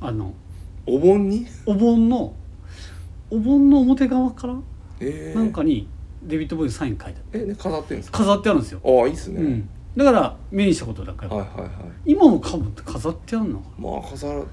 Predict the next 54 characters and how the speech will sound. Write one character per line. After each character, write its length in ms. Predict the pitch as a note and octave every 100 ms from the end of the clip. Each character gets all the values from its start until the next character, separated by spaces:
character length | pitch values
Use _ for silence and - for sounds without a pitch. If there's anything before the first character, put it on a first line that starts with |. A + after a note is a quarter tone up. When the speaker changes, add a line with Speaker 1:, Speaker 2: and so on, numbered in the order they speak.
| - - -
Speaker 2:
る 100 | B2+
べ 120 | E3
き 80 | D#3+
で 60 | -
し 80 | -
ょ 40 |
う 20 |
ね。 40 | -
僕 140 | F#3 D#3
も、 120 | B2
Speaker 1:
う 40 | G#2+
ん。 40 |
Speaker 2:
ま 80 | G2+
あ、 320 | F#2+ - -
飾 220 | B2 D#3
り 80 | F3
た 100 | F3
い 40 | A2
で 40 |
す 100 | -
け 80 | E2+
ど 80 | F2+
ね。 120 | A2
Speaker 1:
う 160 | B2+ A2
ん。 40 |
Speaker 2:
や 80 | G2
っ 20 |
ぱ 160 | - -
り 100 | -
サ 200 | - F2
イ 40 | E2+
ン 80 | -
と 80 | -
か 100 | -
ね。 180 | - - - B2
で 120 | G#2+
き 40 | -
る。 60 |
Speaker 1:
そ 260 | - - B3
れ 120 | C4
が 100 | B3+
一 240 | A#3 -
番 140 | A#3 A#3
な 80 | A3+
ん 40 |
か、 60 | -
お 300 | E3+ G3 C#3+
ー 40 |
っ 20 |
て 120 | - G#2+
な 120 | G#2+
っ 40 | -
た。 100 |
Speaker 2:
お 100 | G2